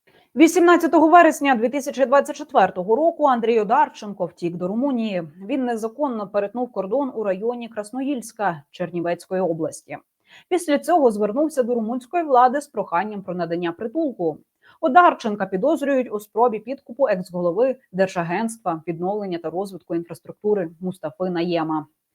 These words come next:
П'ятнадцятого листопада вак засудив Одарченка до восьми років позбавлення волі. Додамо, що раніше нардепа виключили з комітету з антикорупційної політики. У березні дві тисячі двадцять третього року нардеп Сергій Шахов був оголошений у розшук.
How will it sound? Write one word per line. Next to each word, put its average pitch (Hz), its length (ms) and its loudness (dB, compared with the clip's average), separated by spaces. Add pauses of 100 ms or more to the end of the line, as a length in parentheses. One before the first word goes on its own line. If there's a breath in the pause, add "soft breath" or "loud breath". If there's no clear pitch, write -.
(280 soft breath)
П'ятнадцятого 214 600 2
листопада 220 540 0
вак 220 260 0
засудив 190 600 -6
Одарченка 226 720 -4
до 220 180 -2
восьми 190 400 -6
років 190 380 -4
позбавлення 165 600 -4
волі. 147 380 -4 (480 soft breath)
Додамо, 349 400 8
що 226 260 0
раніше 220 500 2
нардепа 233 520 2
виключили 240 600 -2
з 226 60 -16
комітету 208 560 -4
з - 40 -12
антикорупційної 175 840 -6
політики. 165 540 -6 (480 soft breath)
У 330 100 4
березні 330 420 8
дві 226 140 2
тисячі 269 340 -4
двадцять 269 320 0
третього 220 380 0
року 285 300 0
нардеп 226 340 2
Сергій 196 320 -4
Шахов 277 420 0
був 254 260 -2
оголошений 185 560 -4
у 226 60 0
розшук. - 480 -4